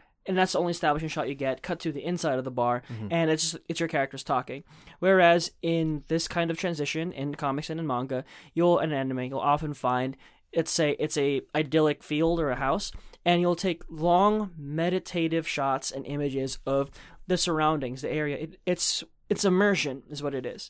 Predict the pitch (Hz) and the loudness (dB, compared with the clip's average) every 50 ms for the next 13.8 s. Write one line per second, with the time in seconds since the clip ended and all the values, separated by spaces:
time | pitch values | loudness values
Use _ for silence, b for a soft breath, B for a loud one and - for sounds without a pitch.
0 | b b b 120 110 107 101 - 170 180 165 - - 170 - 190 175 175 185 175 | b b b -2 -2 -2 -2 -2 -2 0 0 0 -2 0 2 4 4 4 4 2
1 | 170 165 - - 156 - - 170 165 160 156 139 135 135 127 - - - 143 151 | 0 0 -2 -4 -4 -2 0 0 2 2 2 2 2 0 -2 -4 -6 -4 -4 -2
2 | 151 151 160 160 - 156 160 147 - 139 147 151 143 135 131 127 120 - - 120 | -2 0 0 0 0 0 -2 0 0 0 -2 -2 -2 -2 -4 -4 -6 -6 -10 -12
3 | 123 - 135 120 113 - - - 135 139 135 131 131 143 147 147 156 147 139 127 | -12 -12 -12 -12 -12 -12 -4 4 6 8 8 8 8 8 8 8 10 8 8 6
4 | - 143 139 143 151 151 151 135 120 - - - 135 131 131 127 123 113 - - | 6 4 4 6 6 8 6 6 4 4 4 6 8 8 6 6 2 -4 -6 -4
5 | - 131 123 120 110 101 - 113 107 110 110 107 104 101 - - 107 104 101 95 | 0 2 2 2 2 0 0 0 0 2 2 2 2 2 0 0 0 0 0 0
6 | 92 101 101 95 90 - 98 87 90 87 87 - - - 110 101 90 98 104 107 | -2 -2 -4 -4 -4 -6 -6 -6 -6 -8 -10 -14 -14 -10 -8 -8 -8 -10 -14 -16
7 | - - - 104 95 92 90 87 87 82 - _ _ _ - - 104 98 - 110 | -16 -10 -6 -4 -4 -2 -4 -4 -8 -10 -12 _ _ _ -8 -6 -6 -4 -4 -4
8 | 98 - 104 101 - - 127 117 107 - - 123 117 113 - - 120 110 107 - | -4 -2 -2 -4 -2 -2 -2 -2 0 0 2 2 2 2 0 -2 0 0 0 2
9 | - 196 196 147 104 - - 107 107 107 110 107 107 107 107 107 - - 107 101 | 4 4 4 4 2 0 -2 0 0 2 2 2 2 2 2 0 0 -2 -2 -2
10 | 98 98 95 90 92 90 85 - - b b b b b b 127 135 147 151 143 | -2 -2 -2 -2 -4 -6 -6 -8 -12 b b b b b b 6 8 8 8 8
11 | - - - 208 196 190 208 214 - 262 269 269 302 320 311 - 240 196 226 226 | 6 0 2 4 6 6 6 6 4 4 4 4 4 4 4 4 4 4 4 6
12 | - 285 262 254 262 254 - - 190 165 156 170 170 - - - 196 208 220 180 | 4 4 4 4 4 2 2 2 0 2 2 2 0 0 0 0 2 2 2 2
13 | 175 147 143 147 151 156 160 156 151 160 160 156 160 156 - | 0 -2 -4 -2 0 2 4 6 4 4 4 2 0 -2 -2